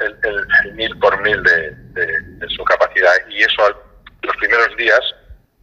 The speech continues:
la adrenalina, eh, te mantiene, eh, vamos a decirlo así, activo, pero luego hay que gestionar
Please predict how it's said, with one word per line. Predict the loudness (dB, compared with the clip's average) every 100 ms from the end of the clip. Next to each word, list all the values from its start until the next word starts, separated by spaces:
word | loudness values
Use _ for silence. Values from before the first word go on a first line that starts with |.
| _ -6
la | 0
adrenalina, | 4 4 2 0 2 4 2 -2 -4
eh, | 0 0 0
te | 0
mantiene, | -2 -4 -2 2
eh, | 2 0 -20 -6 -2 0 -2 -2
vamos | -4 -4
a |
decirlo | 0 2
así, | 2 -2 -6 -2
activo, | -2 -2 -6 -2 -2 -2 0
pero | 0 2 0 -2 -4 _ _ _ _ 2
luego | 6 6 4 0
hay | 2
que | 4
gestionar | 2 2 2 2